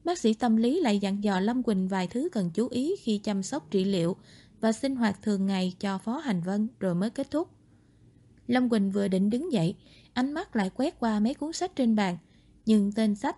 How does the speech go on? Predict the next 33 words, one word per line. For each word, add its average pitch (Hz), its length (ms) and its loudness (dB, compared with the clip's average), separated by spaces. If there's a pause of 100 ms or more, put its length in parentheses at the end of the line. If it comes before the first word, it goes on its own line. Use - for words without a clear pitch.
(140)
thì 214 100 2
lại 190 180 0
bị 185 200 2
một 202 220 2
tờ 196 120 0
giấy 202 320 0
trắng 269 320 -4
che 214 200 2
đi, 220 220 2 (420)
giống 233 260 4
như 208 200 4
là 180 220 -2
cố 247 260 0
ý 294 240 -2
vậy. 170 240 -2 (520)
Lâm 254 240 2
Quỳnh 208 220 0
tò 196 160 0
mò. 185 260 0 (920)
Đó 240 200 2
là 285 80 0
gì 196 240 4
vậy? 190 260 0 (800)
Bác 330 160 0
sĩ 233 180 4
tâm 226 240 0
lý 262 320 2
nhìn 202 180 2
theo 226 260 -2
hướng 294 220 -2
Lâm 247 220 0
Quỳnh 185 200 0
chỉ, 190 340 0